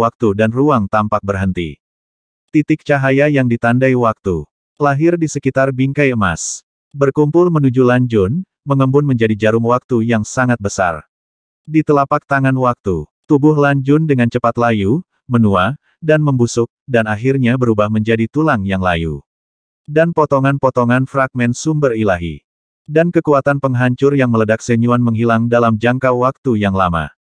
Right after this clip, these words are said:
Itu diintegrasikan ke dalam dunia para dewa Sang Hong. Melihat kekuatan kacau mereda, para dewa di rumah penguasa kota. Ini adalah napas panjang lega. Para dewa di puncak para dewa atas meledakkan sumber para dewa.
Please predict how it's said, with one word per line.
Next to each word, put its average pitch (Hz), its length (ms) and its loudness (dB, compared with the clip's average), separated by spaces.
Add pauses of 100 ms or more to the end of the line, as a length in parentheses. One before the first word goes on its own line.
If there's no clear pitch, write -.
(460)
Itu 156 240 0
diintegrasikan 131 880 0
ke 123 80 -2
dalam 117 240 2
dunia 117 400 0
para 117 160 0
dewa 127 320 0
Sang 113 240 -2
Hong. 85 400 -4 (480)
Melihat 143 320 0
kekuatan 139 560 0
kacau 127 400 0
mereda, 98 560 -2
para 151 320 0
dewa 135 240 2
di 127 160 0
rumah 127 240 0
penguasa 123 480 0
kota. 95 480 -2 (240)
Ini 160 320 0
adalah 131 320 2
napas 123 400 0
panjang 143 480 0
lega. 92 400 -2 (440)
Para 156 280 0
dewa 139 240 2
di 123 80 -2
puncak 131 400 -2
para 120 160 0
dewa 110 320 0
atas 123 320 -2
meledakkan 120 480 0
sumber 147 400 -2
para 104 240 -2
dewa. 87 400 -2